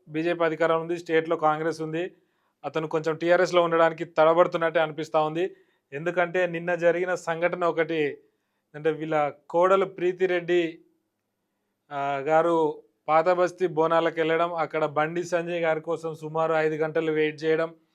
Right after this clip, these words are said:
ఐదు గంటల తర్వాత, ఆ, బండి సంజయ్ని కలిసి వారితో కొంచెం టైమ్ స్పెండ్ చేసి లంచ్ కూడా చేయడం జరిగింది. ఇది హాట్ టాపిక్గా మారింది. అంటే మల్లారెడ్డి గారు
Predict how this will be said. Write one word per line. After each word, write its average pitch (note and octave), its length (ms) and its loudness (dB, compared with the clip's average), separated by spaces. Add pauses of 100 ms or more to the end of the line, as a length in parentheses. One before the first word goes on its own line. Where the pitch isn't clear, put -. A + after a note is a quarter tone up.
(360)
ఐదు E3+ 180 2
గంటల F3 360 4
తర్వాత, F3 720 6 (680)
ఆ, C#3+ 580 -2 (160)
బండి D#3+ 260 -2
సంజయ్ని F3+ 420 -2
కలిసి E3+ 380 2
వారితో D#3+ 640 2 (400)
కొంచెం D#3 240 -8
టైమ్ E3+ 200 0
స్పెండ్ F3+ 320 -4
చేసి F3+ 220 -2
లంచ్ E3+ 340 0
కూడా G3+ 180 4
చేయడం F3 380 0
జరిగింది. E3+ 440 0
ఇది E3 140 -2
హాట్ D#3 240 2
టాపిక్గా E3 340 0
మారింది. D#3+ 500 -2 (480)
అంటే D#3+ 240 0
మల్లారెడ్డి E3+ 460 2
గారు E3+ 340 4